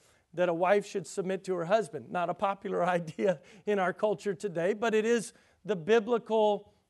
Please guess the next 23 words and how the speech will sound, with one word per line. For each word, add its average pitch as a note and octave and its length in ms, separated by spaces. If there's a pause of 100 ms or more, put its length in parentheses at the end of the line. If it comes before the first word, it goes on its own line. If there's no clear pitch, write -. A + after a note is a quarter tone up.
(160)
order G#3 420
of F3 100
things. G3+ 580 (300)
And G3+ 160
ladies, A3 460
hang B3+ 240
on, G3+ 300
because F#3+ 280
I F3 120
think B3+ 380 (280)
by F#3 160
the F#3+ 100
time A3+ 260
we A3 80
get F#3+ 160
to F#3+ 60
the F#3+ 140
end A3+ 120
of A3+ 40
the G#3 60
message G3+ 420
this F3 220
morning, F#3 300